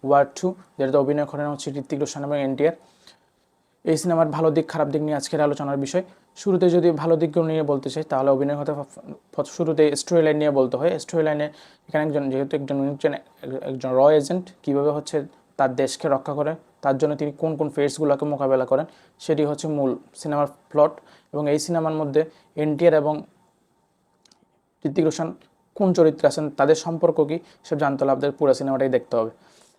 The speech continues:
এবার যদি অভিনয় নিয়ে কথা বলতে চাই, শুরুতে ঋত্বিক রোশনকে নিয়ে বলতে হচ্ছে, এই লোকটা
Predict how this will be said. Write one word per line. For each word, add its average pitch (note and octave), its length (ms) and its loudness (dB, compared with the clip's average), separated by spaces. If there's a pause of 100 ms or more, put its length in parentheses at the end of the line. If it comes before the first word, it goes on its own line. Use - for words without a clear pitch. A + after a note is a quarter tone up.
এবার D#3+ 220 6
যদি F3+ 180 4
অভিনয় E3+ 300 6
নিয়ে E3+ 180 2
কথা D3+ 180 -2
বলতে D3+ 180 2
চাই, D3+ 120 -2
শুরুতে D3+ 340 -2
ঋত্বিক D3 300 -6
রোশনকে D3+ 360 -4
নিয়ে D3 140 0
বলতে B2 260 0
হচ্ছে, B2+ 260 -4 (400)
এই F3 140 10
লোকটা D3 500 4